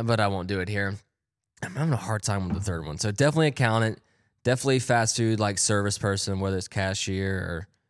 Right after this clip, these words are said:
doughboy, which I was. Um, I feel like something that, uh,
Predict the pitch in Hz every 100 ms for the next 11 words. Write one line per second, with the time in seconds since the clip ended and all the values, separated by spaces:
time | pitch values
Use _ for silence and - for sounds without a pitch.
0 | - 101 110 107 107 104 104 107 104 104
1 | 104 101 98 104 107 - _ _ _ -
2 | - 117 113 113 113 110 104 104 _ _
3 | _ _ _ _ _ _ _ _ _ _
4 | _ _ _ _ _ _ _ _ _ _
5 | _ - - 147 165 147 110 101 95 -
6 | - _ _ _ _ _ _ _ _ _
7 | _ _ _ _ _ _ _ _ _ _
8 | _ _ _ _ _ _ _ _ _ _
9 | _ _ _ _ _ _ _ _ _ _
10 | _ _ _ _ _ _ - - 175 185
11 | 214 214 214 - - 98 131 131 123 120
12 | 120 - - 117 113 110 107 104 107 98